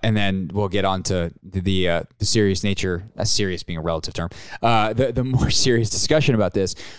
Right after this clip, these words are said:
But, um, Amin Elhassan from E S P N, uh, or formerly of E S P N,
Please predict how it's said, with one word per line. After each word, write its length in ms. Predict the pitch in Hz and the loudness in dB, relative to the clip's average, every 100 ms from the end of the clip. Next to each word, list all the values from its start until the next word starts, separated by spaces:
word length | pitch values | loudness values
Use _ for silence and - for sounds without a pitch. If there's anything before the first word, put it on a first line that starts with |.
| - | 0
But, 220 | 127 120 | 4 4
um, 200 | 110 113 | 4 2
Amin 220 | 113 135 | 2 2
Elhassan 480 | 147 123 123 120 117 | 2 2 2 0 -2
from 140 | 104 107 | -2 -2
E 80 | |
S 100 | 104 | -2
P 140 | - 104 | 0 0
N, 260 | 101 95 | 0 -2
uh, 300 | 92 101 98 95 | -4 -2 0 0
or 140 | 92 | -2
formerly 340 | - 104 101 | -4 -4 -2
of 60 | 95 | -2
E 60 | 92 | -2
S 100 | - | -2
P 120 | 98 | -4
N, 160 | 90 | -4